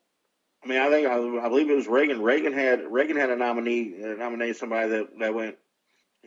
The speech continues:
totally, almost totally liberal in, you know, in the court. So, I mean, you don't know till they really get in there, uh, what they're gonna do.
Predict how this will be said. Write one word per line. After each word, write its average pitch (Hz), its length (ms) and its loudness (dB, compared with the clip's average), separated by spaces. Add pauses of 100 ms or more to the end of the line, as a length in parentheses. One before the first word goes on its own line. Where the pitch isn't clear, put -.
(160)
totally, 151 380 4
almost 135 260 -2
totally 170 260 4
liberal 107 400 2
in, 98 200 -8
you 113 120 -10
know, 104 160 -6
in 101 80 -8
the 101 60 -10
court. 104 340 -4 (560)
So, 123 460 0 (840)
I 135 60 -12
mean, 147 420 -2
you 135 200 -4
don't 165 200 4
know 165 140 4
till 165 160 -2
they 131 100 4
really 147 280 2
get 131 180 0
in 147 140 0
there, 147 360 0 (200)
uh, 113 400 0
what 135 300 0
they're 123 120 -4
gonna 131 220 -4
do. 143 400 0